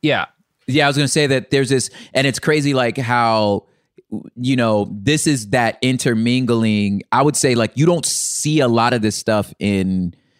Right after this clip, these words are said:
Speaker 2: Christian literature until about now, where, like, this, like, intermingling of, yeah, this is our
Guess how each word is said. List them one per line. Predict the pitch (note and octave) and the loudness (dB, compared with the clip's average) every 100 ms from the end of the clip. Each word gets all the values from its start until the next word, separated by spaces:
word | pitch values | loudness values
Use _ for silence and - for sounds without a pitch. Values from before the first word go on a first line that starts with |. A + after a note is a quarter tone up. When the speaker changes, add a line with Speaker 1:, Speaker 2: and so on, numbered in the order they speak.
| _ _ _ | _ _ _
Speaker 2:
Christian | - D#3+ D#3 D3+ B2+ | 0 0 2 0 2
literature | A2+ G#2 G2 - G2+ F#2 | 2 2 0 -2 -2 0
until | F2+ - A#2 | -2 -2 0
about | G2+ G2 F#2 F2+ | 0 0 0 0
now, | F2+ E2 D2+ - _ _ _ _ | -2 -4 -6 -14 _ _ _ _
where, | G#2 A#2+ A2+ | 2 4 4
like, | A2+ A2+ G#2+ - | 4 2 0 0
this, | B2 - | -2 2
like, | B2+ A2+ G#2 - - _ _ _ _ _ - | 2 2 0 -6 -20 _ _ _ _ _ -2
intermingling | D#3+ - E3 C#3 C3+ C#3+ D#3 D#3 C#3+ C3 B2 A#2 - | 0 2 2 2 2 2 2 2 2 4 2 0 0
of, | A#2 A2+ G#2+ G2+ G2 F#2+ F#2 - - - - _ _ _ _ _ _ _ _ _ _ - - | 0 2 2 2 2 0 -2 -6 -12 -14 -20 _ _ _ _ _ _ _ _ _ _ -16 -2
yeah, | F3 C3+ | 0 2
this | D#3+ E3 | 0 0
is | D3 D3+ | 0 2
our | C3+ B2 A#2+ A#2 A#2 | 2 2 2 0 -2